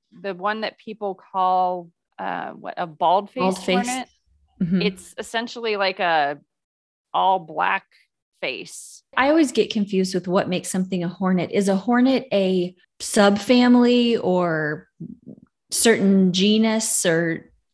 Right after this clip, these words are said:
Speaker 2: you
Speaker 1: It
Speaker 2: know?
Speaker 1: is, I see, I looked this up this morning. I just gotta find it, where I pulled it up. Our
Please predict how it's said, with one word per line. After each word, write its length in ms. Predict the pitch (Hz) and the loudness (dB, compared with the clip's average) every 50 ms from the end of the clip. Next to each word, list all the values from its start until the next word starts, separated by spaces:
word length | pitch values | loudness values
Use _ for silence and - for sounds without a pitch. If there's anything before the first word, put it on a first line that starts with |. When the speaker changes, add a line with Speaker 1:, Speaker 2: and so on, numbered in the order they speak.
| _ _ - | _ _ 0
Speaker 2:
you 120 | 220 214 | 2 2
Speaker 1:
It 20 | 202 196 | 4 4
Speaker 2:
know? 320 | 196 208 208 208 208 - _ _ - | 2 0 -2 -4 -6 -12 _ _ -8
Speaker 1:
is, 380 | 208 208 202 202 196 190 190 - | -6 -4 -4 -4 -6 -6 -8 -12
I 60 | - 165 | -14 -14
see, 220 | - - - 202 - | -14 -14 -18 -18 -18
I 140 | - - 170 160 | -18 -18 -18 -16
looked 220 | 170 175 175 _ _ - | -16 -16 -16 _ _ -12
this 220 | 180 175 170 - - | -12 -12 -10 -8 -10
up 160 | 165 - _ - | -10 -10 _ -16
this 240 | - - - - - | -16 -16 -16 -14 -12
morning. 420 | 160 165 170 175 170 170 165 160 _ _ _ _ _ _ _ _ _ _ - | -10 -10 -8 -8 -8 -10 -12 -14 _ _ _ _ _ _ _ _ _ _ -10
I 100 | - 147 | -10 -8
just 240 | - 170 170 - - | -8 -8 -8 -8 -6
gotta 220 | - 175 - - | -6 -4 -4 -6
find 340 | - - 165 165 - - - | -6 -6 -6 -4 -4 -4 -6
it, 120 | - - _ _ _ _ _ - 95 | -8 -10 _ _ _ _ _ -12 -10
where 100 | 95 - | -8 -8
I 60 | 92 | -8
pulled 280 | - - - 170 170 175 | -8 -8 -8 -8 -6 -6
it 100 | - - | -6 -6
up. 180 | - - _ - _ - | -8 -8 _ -8 _ 2
Our 340 | 196 190 185 190 190 190 | 4 6 6 6 4 2